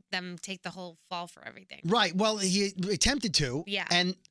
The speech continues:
Speaker 2: I guess at some point, Jesse shoots the guard in the head.
Speaker 1: Oh, yeah.
Speaker 2: Tulip gets so emotionally upset at them almost being caught,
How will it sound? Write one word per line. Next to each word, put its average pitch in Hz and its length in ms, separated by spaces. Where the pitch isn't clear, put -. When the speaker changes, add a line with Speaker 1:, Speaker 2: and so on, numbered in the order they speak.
Speaker 2:
I 170 80
guess 214 320
at 190 120
some 202 160
point, 185 200
Jesse 175 300
shoots - 300
the 180 100
guard 160 240
in 147 60
the 143 80
head. 135 360
Speaker 1:
Oh, 180 100
yeah. 165 280
Speaker 2:
Tulip 240 360
gets 220 200
so 175 240
emotionally 175 640
upset 165 480
at - 280
them 156 220
almost 156 300
being 139 180
caught, 160 380